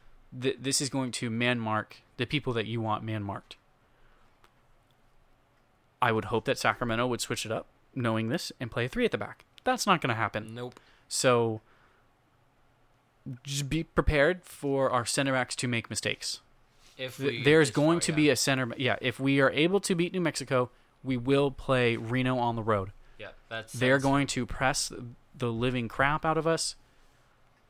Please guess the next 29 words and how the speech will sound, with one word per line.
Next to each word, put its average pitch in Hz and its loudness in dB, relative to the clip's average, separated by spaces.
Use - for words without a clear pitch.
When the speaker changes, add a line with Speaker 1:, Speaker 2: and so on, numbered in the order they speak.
Speaker 1:
Just 127 -6
don't 156 4
be 170 2
shocked 131 0
if 120 -4
they 123 -2
score 123 -2
a 110 -4
goal 113 4
off 110 0
of 104 -6
a 123 -6
center 117 -2
back 104 2
mistake. 101 -8
Back 110 -6
pass, 107 0
forward 113 -2
pass, 107 0
whatever. 110 2
It's 131 -6
gonna 113 2
happen. 101 -4
For 139 -6
Sacramento 156 2
to 139 2
win 131 0
that 139 0
game, 143 0